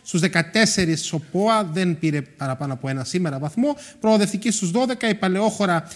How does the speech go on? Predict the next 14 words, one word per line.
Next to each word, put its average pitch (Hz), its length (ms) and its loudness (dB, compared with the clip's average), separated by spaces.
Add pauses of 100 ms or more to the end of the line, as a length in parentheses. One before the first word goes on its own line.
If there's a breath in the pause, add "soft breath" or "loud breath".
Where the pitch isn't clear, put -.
(140)
είναι 208 200 4
στους - 220 -2
έντεκα 190 520 0
βαθμούς, 196 500 0
η 214 60 0
Νεάπολη 180 840 2 (220)
έχει 190 320 2
οκτώ, 240 480 0 (200 loud breath)
ο 180 120 2
Ατρόμητος 202 520 2
Πειραιά 185 340 2
είναι 214 140 2
τελευταίος 190 760 -2
με 165 460 -2